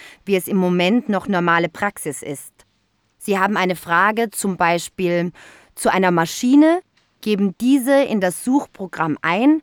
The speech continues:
und erhalten sofort die Antwort. Nach unserer Sitzung wird Ihnen unser I-T-Berater gerne eine kurze Einführung in dieses Programm geben.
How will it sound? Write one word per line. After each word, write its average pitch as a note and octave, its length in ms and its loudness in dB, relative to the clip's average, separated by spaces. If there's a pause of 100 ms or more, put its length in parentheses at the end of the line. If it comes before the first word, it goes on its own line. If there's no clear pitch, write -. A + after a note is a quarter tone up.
(200)
und G3 160 -4
erhalten G3+ 480 0
sofort G#3 560 -2
die A3+ 120 -4
Antwort. - 640 -8 (920)
Nach F3+ 340 -2
unserer C4 420 0
Sitzung C4+ 460 0
wird A3+ 180 -2
Ihnen A#3 280 -2
unser G3+ 360 -2
I-T-Berater F3+ 840 -2
gerne F#3+ 480 0 (240)
eine F#3 160 2
kurze A3 360 2
Einführung F#3 600 0
in F3 100 0
dieses E3+ 300 -10
Programm D#3+ 480 -4
geben. D3+ 360 -6